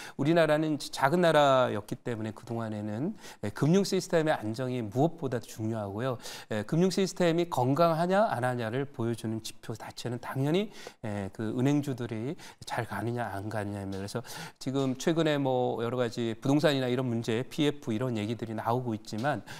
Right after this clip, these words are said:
예, 제가 판단할 때는, 예, 우리나라 금융주들이 고가 행진을 보이고 있다는 점에서 한국의 금융 시스템은 단단하다라고 하는 걸 보여주고 있고, 또 특히 이 금융주들은 금리가 곧, 그, 에,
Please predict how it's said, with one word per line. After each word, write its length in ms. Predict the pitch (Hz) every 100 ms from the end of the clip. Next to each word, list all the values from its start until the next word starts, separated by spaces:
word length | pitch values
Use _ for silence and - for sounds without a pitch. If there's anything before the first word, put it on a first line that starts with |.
| -
예, 60 | 104
제가 220 | - 117
판단할 440 | - 127 120 107
때는, 380 | 101 110 110 143 - - -
예, 40 | 107
우리나라 340 | 104 123 123
금융주들이 720 | 123 139 156 156 151 127 127
고가 460 | 123 139 - - 196
행진을 520 | 190 165 143 131 123
보이고 340 | 120 113 113 107
있다는 320 | - 107 104
점에서 600 | 101 104 104 107 113 196 - 175
한국의 400 | - 139 127 131
금융 300 | - 110 117
시스템은 560 | 113 117 - 104 107 113
단단하다라고 1800 | - 131 127 151 131 120 113 - - _ _ _ _ - - 110 117 127
하는 120 | 120
걸 120 | 110
보여주고 480 | - 117 113 107 104
있고, 160 | - 117
또 120 | 143
특히 340 | - 196 190 190 - - -
이 220 | 139 127 123
금융주들은 920 | 151 180 180 175 151 151 151 139 -
금리가 720 | 151 165 170 156 160 156 -
곧, 260 | 131 127 - -
그, 360 | 135 123 123 113
에, 420 | 120 117 113